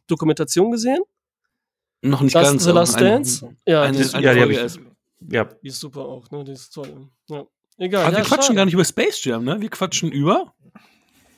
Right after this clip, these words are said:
Speaker 1: Ja. Ach
Speaker 3: Michael
Speaker 1: so, ich
Speaker 3: Jordan
Speaker 1: dacht
Speaker 3: jetzt.
Speaker 1: <laughs> Ja, über Michael Jordan, seine Filmografie. Zeig sie mal durch. Okay, nächster.
Speaker 2: Was haben Sie mitgebracht, äh,
Speaker 1: Ich
Speaker 2: Mister
Speaker 1: habe,
Speaker 2: Volante?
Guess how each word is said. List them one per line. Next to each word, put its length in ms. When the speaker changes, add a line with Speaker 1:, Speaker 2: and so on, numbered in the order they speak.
Speaker 1:
Ja. 340
Ach 60
Speaker 3:
Michael 200
Speaker 1:
so, 40
ich 60
Speaker 3:
Jordan 220
Speaker 1:
dacht 80
Speaker 3:
jetzt. 380
Speaker 1:
<laughs> 80
Ja, 240
über 140
Michael 400
Jordan, 480
seine 260
Filmografie. 800
Zeig 220
sie 80
mal 120
durch. 280
Okay, 260
nächster. 360
Speaker 2:
Was 140
haben 200
Sie 80
mitgebracht, 600
äh, 60
Speaker 1:
Ich 60
Speaker 2:
Mister 260
Speaker 1:
habe, 360
Speaker 2:
Volante? 680